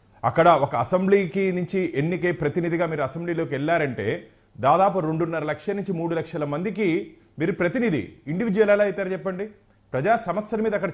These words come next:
చర్చించాలి. ఒకప్పుడు నాకు వెంకయ్యనాయుడు గారు చెప్పేవాళ్ళు, చర్చ మీద చర్చ జరుగుతుంటే భయపడేవాళ్ళంట. అధికార పార్టీ వాళ్ళు, ప్రతిపక్ష నాయకులు ఏ ప్రశ్న వేస్తారో దానికి సమాధానం ఏం చెప్పాలని చెప్పి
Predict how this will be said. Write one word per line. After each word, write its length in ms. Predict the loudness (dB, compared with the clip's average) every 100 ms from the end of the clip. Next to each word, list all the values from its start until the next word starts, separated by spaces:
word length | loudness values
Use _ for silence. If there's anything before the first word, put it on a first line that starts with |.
| -4
చర్చించాలి. 460 | -6 -6 -6 -6 -10 _ _ -6
ఒకప్పుడు 300 | -2 0 2
నాకు 200 | 2 0
వెంకయ్యనాయుడు 420 | -2 0 -2 0
గారు 120 | 0
చెప్పేవాళ్ళు, 600 | -2 0 -2 -2 -10 _ _ _ _ 0
చర్చ 260 | 0 2 2
మీద 180 | 4 2
చర్చ 320 | 2 0 0
జరుగుతుంటే 460 | 2 2 0 0 2
భయపడేవాళ్ళంట. 640 | 2 2 2 2 2 0
అధికార 380 | -2 -2 0 0
పార్టీ 320 | 0 -4 -2
వాళ్ళు, 260 | -4 -2 -4
ప్రతిపక్ష 520 | -6 -8 -6 -8 -6
నాయకులు 440 | -4 -4 -4 -6
ఏ 160 | -4 -4
ప్రశ్న 380 | -4 -8 -6 -10
వేస్తారో 320 | -8 -6 -4
దానికి 280 | -4 -6 -6
సమాధానం 400 | -4 -2 -2 -4
ఏం 180 | -4 -6
చెప్పాలని 380 | -2 -4 -2
చెప్పి 400 | -6 -6 -6 -6